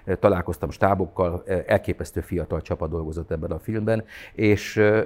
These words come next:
úgy mellékesen, ö, két kávé között, ö, tettünk említést mi is egymás között arról,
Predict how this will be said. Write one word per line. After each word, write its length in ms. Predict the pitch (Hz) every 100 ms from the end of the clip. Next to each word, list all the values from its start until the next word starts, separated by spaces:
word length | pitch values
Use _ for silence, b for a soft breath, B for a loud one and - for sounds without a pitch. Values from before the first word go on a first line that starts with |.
| -
úgy 160 | 127
mellékesen, 800 | 110 160 107 98 95 - 90 87 -
ö, 100 | 95
két 260 | - 117
kávé 320 | - 92 87 87
között, 380 | 98 90 87 -
ö, 300 | 90 90 92 85 -
tettünk 340 | 101 - 87
említést 440 | 95 90 90 98 139
mi 80 |
is 140 | 131 -
egymás 300 | 107 95 -
között 260 | 87 90
arról, 420 | 101 101 101 104